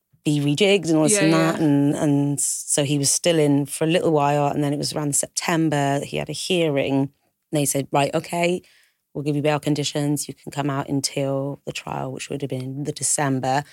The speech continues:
Speaker 1: And I think it was the Friday he was released. On the Sunday morning, I woke up and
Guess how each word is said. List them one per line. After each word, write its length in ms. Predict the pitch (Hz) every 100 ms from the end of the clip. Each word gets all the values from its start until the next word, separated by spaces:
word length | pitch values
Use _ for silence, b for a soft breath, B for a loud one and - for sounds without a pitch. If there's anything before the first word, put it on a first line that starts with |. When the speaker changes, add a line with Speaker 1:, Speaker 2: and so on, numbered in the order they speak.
| B
Speaker 1:
And 800 | 151 135 135 135 135 135 135 135 - - _ _ -
I 120 | -
think 380 | - 330 330 - - - -
it 120 | -
was 200 | 254 220 _ - -
the 80 | 233
Friday 480 | - 247 247 240 226
he 120 | 226
was 120 | 202
released. 260 | 202 190 202
On 100 | 196
the 80 |
Sunday 680 | 185 - - 214 214 202 196
morning, 680 | 196 202 196 202 190 160 156
I 140 | 156
woke 360 | 156 202 196 -
up 320 | 143 139 -
and 400 | 160 151 147 147